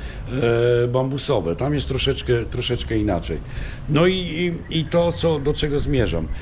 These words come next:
że żeby ta osoba, żeby ta osoba się nie martwiła o nic. I jedyne zmartwienie to tylko, to tylko to, żeby, żeby o-, ta osoba dojechała do Phnom Penh,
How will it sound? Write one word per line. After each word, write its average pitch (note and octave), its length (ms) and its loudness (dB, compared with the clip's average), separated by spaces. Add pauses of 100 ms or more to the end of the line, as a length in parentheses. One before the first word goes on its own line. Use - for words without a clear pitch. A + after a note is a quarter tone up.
(240)
że C3 540 2 (920)
żeby C3+ 460 2
ta E3 200 -2
osoba, C#3 720 2
żeby C3+ 260 0
ta D3 140 -2
osoba D3+ 320 0
się D#3 180 0
nie E3+ 140 2
martwiła E3 600 2
o G#2 120 0
nic. F2+ 280 0
I B2+ 140 0
jedyne F#3 420 4
zmartwienie E3+ 600 2
to E3 140 -2
tylko, D3+ 560 0 (380)
to D3+ 80 -2
tylko D3+ 260 0
to, D#3+ 340 2
żeby, D3 460 0 (200)
żeby C3+ 400 0 (160)
o-, D#3 380 0 (120)
ta D#3+ 120 2
osoba E3 400 0
dojechała C3+ 680 0 (120)
do B2 420 0
Phnom B2 280 2
Penh, C3 360 0